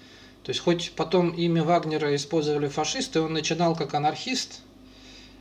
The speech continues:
и в статьях Вагнера сочувствие к революции и левым идеям очевидно. Но вот он просто такой достаточно мистический анархист, он думает, что мир преобразует музыка. Ну, у анархистов много таких позиций. Сам по себе анархизм — это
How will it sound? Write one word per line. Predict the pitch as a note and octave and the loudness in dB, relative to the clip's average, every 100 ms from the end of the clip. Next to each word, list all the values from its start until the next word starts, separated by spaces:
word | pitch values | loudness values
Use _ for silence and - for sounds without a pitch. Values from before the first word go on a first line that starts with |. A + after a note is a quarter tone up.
| - | -8
и | D#3+ F3 F3+ D#3+ D3+ | 0 2 4 4 0
в | |
статьях | - - E3 E3+ G3+ G#3 | -4 0 0 4 4 4
Вагнера | D#3+ F3 E3+ E3+ D#3 D3+ D3 | 4 4 4 2 2 2 0
сочувствие | C#3 D3 C#3 E3+ - D3 | -2 -4 -2 -4 -4 -4
к | C3+ | 0
революции | C#3+ C#3 D#3 F#3+ - C#3+ | 0 2 2 2 2 2
и | C3+ | 2
левым | D#3 D3 C#3+ | 2 0 -2
идеям | C3+ C#3+ C#3 | -2 -2 -2
очевидно. | C3 - A#2 A2 G2+ - - - - - - - - - | -2 -4 -4 -6 -12 -20 -20 -20 -20 -20 -20 -20 -20 -2
Но | E3+ | 2
вот | B3 A3+ | 2 2
он | F3+ | 2
просто | F3 E3+ D#3+ | 2 0 -2
такой | D#3 E3+ D3+ | 0 2 0
достаточно | C#3+ D3+ C#3 C#3 | 2 0 0 0
мистический | C#3 C#3 D3 C3+ B2 - A#2+ A#2 | -2 -2 -2 -2 -4 -4 -4 -2
анархист, | A#2 B2 C3 - A3+ - | -4 -6 -8 -6 -6 -4
он | D3+ C3+ | -4 -2
думает, | C#3 C3+ | -2 -2
что | C3 C3+ | -2 -2
мир | C#3 C3 | 0 -2
преобразует | C3 B2 B2 B2 C3 B2+ | -2 -6 -4 -4 -4 -4
музыка. | G3+ G#3+ F3+ F3 | -4 -2 -2 2
Ну, | G3 | 4
у | G3+ | 4
анархистов | G3 G3 G#3+ - F#3+ - | 4 2 0 -2 -2 2
много | G3+ D3+ | 4 4
таких | C3+ B2+ B2+ | 0 -4 -6
позиций. | - B2+ B2 A2+ A2+ | -8 -8 -8 -10 -8
Сам | D#3+ D3+ | -6 -6
по | C3+ | -6
себе | D3+ D3 | -4 -2
анархизм — | C#3 C3+ C3 E3 C#3 B2 | -2 -2 -4 -6 -6 -8
это | B2+ A2 | -6 -10